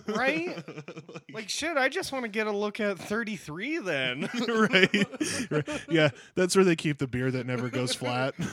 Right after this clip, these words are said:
Speaker 1: Oh.
Speaker 2: Or just, like, stays cold all the time. And if you're in a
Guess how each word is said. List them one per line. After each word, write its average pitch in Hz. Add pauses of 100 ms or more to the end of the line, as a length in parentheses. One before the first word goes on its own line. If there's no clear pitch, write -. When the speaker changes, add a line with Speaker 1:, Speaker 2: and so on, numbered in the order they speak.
(460)
Speaker 1:
Oh. 127 (540)
Speaker 2:
Or 156
just, 156
like, 147
stays 143
cold 127
all 127
the 131
time. 127 (800)
And 151
if 147
you're 147
in 147
a 127